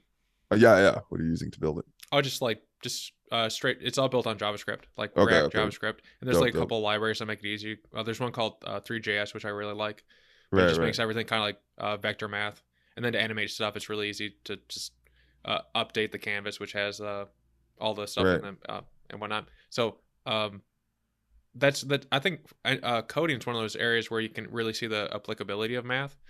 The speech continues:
Speaker 1: Right.
Speaker 2: Um, uh, carpenter is one of them. Have you ever met someone? I think this is, like, I'm somewhat touching on something we t-, discussed previously to this,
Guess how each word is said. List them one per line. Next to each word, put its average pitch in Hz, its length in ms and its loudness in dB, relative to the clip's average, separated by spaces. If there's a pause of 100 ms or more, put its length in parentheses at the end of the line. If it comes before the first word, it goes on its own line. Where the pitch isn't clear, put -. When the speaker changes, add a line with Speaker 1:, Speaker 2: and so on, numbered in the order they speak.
(340)
Speaker 1:
Right. - 200 4
Speaker 2:
Um, 101 320 -2 (400)
uh, 113 160 0
carpenter 127 420 -2
is 123 100 -4
one 123 120 -4
of 120 80 -2
them. 120 260 -6 (380)
Have 131 80 0
you 165 40 6
ever 208 220 4
met 113 260 -4
someone? 151 520 -4
I 143 60 0
think 190 160 -2
this 165 100 0
is, 151 80 -8
like, 127 240 2 (120)
I'm 120 140 -2
somewhat 147 320 2
touching 123 300 0
on 110 60 -2
something 117 220 -6
we 110 100 -4
t-, - 200 -6
discussed 113 300 -6
previously 117 320 -4
to 104 60 -4
this, 101 220 -6